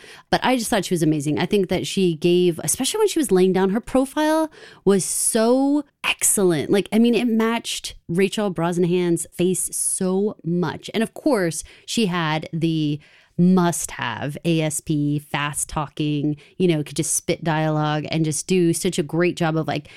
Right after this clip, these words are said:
having this attitude. And, like, you knew everything about her as an adult that you needed to know. And she was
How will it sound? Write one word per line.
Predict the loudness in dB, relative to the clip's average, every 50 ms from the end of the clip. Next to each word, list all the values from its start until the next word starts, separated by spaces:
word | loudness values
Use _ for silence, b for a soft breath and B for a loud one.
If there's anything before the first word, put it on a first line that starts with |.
| B B B
having | B 0 2 2 2
this | 2 0 -2 -4
attitude. | -2 -2 0 0 0 0 0 2 2 2 4 4
And, | 4 2
like, | 2 0 2
you | 4 4
knew | 6 6 4 2 0
everything | -2 0 2 2 2 2 2 2
about | 2 0 0 -2 -2 0
her | 0 0
as | 0 0 0 0
an | 2 2
adult | 0 0 0 -2 -2 -2 -4 -6 -2
that | -2 0 2
you | 2 2
needed | 4 4 4 2 0 0
to | 0 0
know. | 0 2 0 0 -2
And | -2 -2 -2
she | -2 -4
was | -6